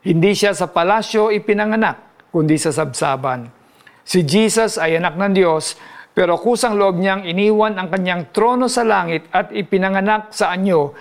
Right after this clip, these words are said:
ng taong makasalanan para pawiin ang kasalanan.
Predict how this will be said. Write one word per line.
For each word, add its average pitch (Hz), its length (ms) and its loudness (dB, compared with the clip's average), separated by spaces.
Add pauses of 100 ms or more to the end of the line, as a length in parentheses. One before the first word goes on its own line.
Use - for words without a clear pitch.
(240)
ng 180 240 0
taong 196 480 2
makasalanan 175 800 -2
para 175 320 0
pawiin 156 960 -2
ang 156 240 -4
kasalanan. 139 720 -4